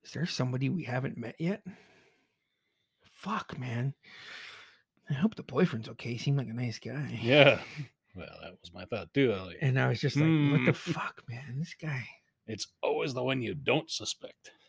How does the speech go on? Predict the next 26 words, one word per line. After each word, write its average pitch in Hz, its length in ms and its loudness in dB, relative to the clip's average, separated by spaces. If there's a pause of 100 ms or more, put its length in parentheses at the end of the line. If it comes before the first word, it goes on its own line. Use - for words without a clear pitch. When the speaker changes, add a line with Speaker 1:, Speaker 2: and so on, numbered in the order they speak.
(1600)
Speaker 1:
It's - 140 -2
not 170 140 2
the - 40 -12
boyfriend, 143 520 -10
though. - 180 -16 (560)
We 196 120 2
saw - 320 -8
it. - 60 -18 (640)
Holy 143 300 -6
shit. - 360 -2 (540)
Everything 170 380 12
gets 143 180 8
crazy. 131 560 8 (1700)
Fucking, 143 540 10
we 131 120 6
obviously 139 360 10
know 135 180 12
it's 131 140 8
the 127 100 2
girl. 127 500 6
Boom! 170 500 12
She's - 220 -4
fucking 156 300 2
fighting, 131 360 4
fighting, 131 340 0
fighting. 131 420 -2